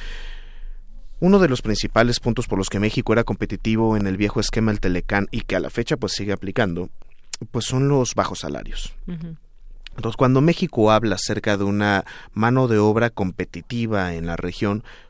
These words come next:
Speaker 1: no se trata únicamente de competitiva porque sean fantásticos trabajadores, como lo son,
Speaker 2: Ujú.
Speaker 1: sino que se trata de una mano de obra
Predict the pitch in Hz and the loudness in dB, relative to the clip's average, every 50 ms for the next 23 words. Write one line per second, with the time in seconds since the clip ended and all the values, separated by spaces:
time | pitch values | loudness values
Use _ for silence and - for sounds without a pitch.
0 | - - - 127 143 170 - - 190 - 156 147 139 - 147 151 156 139 - 95 | -12 -4 0 2 2 2 2 0 0 0 0 -2 0 2 2 2 2 2 0 0
1 | 90 95 98 98 - - 143 120 - - 95 90 82 - 85 - 87 85 - 95 | 0 0 0 0 2 2 2 2 2 0 -4 -4 -2 -4 -6 -6 -6 -8 -4 -2
2 | 98 104 113 117 - 98 90 - - 87 - - - 107 113 113 - 95 90 - | 0 2 2 2 0 -2 -4 -4 -4 -6 -4 -2 0 0 0 0 -2 -4 -4 -4
3 | - 104 107 - - - - 95 - - 92 87 90 85 - 90 90 113 143 139 | -4 -4 -4 -4 -6 -8 -6 -6 -6 -4 -4 -2 -4 -4 -4 -2 2 4 4 4
4 | 90 - - - - - - 107 92 87 82 80 78 76 71 - - 139 123 73 | 4 0 -4 -6 -6 -6 -4 -2 0 0 0 -2 -2 -2 0 2 4 4 4 2
5 | - - - - 165 160 147 160 165 160 - - - - 127 123 117 107 - 107 | 0 -6 -14 -14 -12 -12 -12 -10 -10 -10 -10 -8 -4 -2 0 0 0 0 -2 -2
6 | - 110 - - 131 131 - - 143 131 139 135 135 127 120 117 113 113 110 110 | -4 -4 0 2 2 2 2 2 2 2 4 4 4 4 4 4 4 4 4 4
7 | 107 104 101 101 98 95 87 98 101 101 - | 2 2 2 2 2 2 2 2 0 0 0